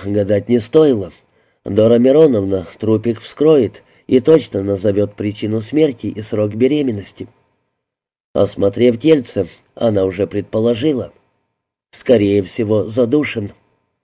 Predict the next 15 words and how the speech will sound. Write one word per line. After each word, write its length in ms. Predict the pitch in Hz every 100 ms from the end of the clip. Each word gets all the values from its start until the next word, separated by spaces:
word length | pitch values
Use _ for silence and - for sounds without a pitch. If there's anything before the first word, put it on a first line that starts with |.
| _ _ _ _ _
«Как 240 | - 104 107
котёнка», 640 | 113 107 151 139 117 95 - _ _ -
вздохнула 640 | 113 104 92 - 95 95
понятая. 640 | 101 101 107 110 143 120 82 _ _ _ _ _ _ _ _ _ _ _ _ _ -
«Врачи 520 | 117 113 110 107 123
говорят, 440 | 117 123 143 160 156
что 220 | - 110
дитё 320 | 104 101 107
в 120 | 110
чреве 380 | 104 - 113 110
матери 480 | 107 107 107 110 110
смеётся 640 | - 131 117 107 104 120
и 180 | 113 135
плачет», 560 | 123 151 156 - 98 - _ - - -
слезливо 720 | - 110 90 117 135 117